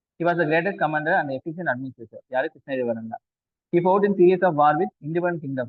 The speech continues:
டெக்கான் சுல்தானேட்லாம் சண்டை போட்டிருக்காரு. That came upon the ruins of Bahmani kingdom. சரிங்களா? The Muslim armies were decisively defeated in the Battle of Diwani. சரிங்க, Battle of திவானியில முஸ்லிம்ஸ் ஆர்மியை தோற்கடிச்சிருக்காரு.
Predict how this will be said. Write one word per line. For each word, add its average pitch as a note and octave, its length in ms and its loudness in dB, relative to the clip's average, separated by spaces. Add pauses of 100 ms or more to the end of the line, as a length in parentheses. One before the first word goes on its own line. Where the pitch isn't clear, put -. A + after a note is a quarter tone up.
டெக்கான் D3 240 -6
சுல்தானேட்லாம் C#3+ 500 -8
சண்டை B2+ 160 -4
போட்டிருக்காரு. B2 380 0 (420)
That C#3+ 180 2
came F3+ 200 6
upon E3+ 240 4
the F#3+ 120 2
ruins F3 280 2
of F3+ 40 0 (100)
Bahmani C#3+ 340 2
kingdom. A2 220 -6 (1040)
சரிங்களா? C3 240 2 (320)
The D3 120 0
Muslim G3+ 320 0
armies F3 280 2
were F3 160 4
decisively D#3+ 440 -4
defeated D#3 320 -6 (160)
in C#3 140 -10
the G3 60 0 (420)
Battle E3 300 0
of F3 40 -4 (120)
Diwani. B2 300 -4 (1700)
சரிங்க, D3 220 -6
Battle D3+ 200 0
of D3 80 -8
திவானியில C#3+ 360 -6 (220)
முஸ்லிம்ஸ் E3+ 340 -10
ஆர்மியை C#3+ 260 -8
தோற்கடிச்சிருக்காரு. A#2 540 -8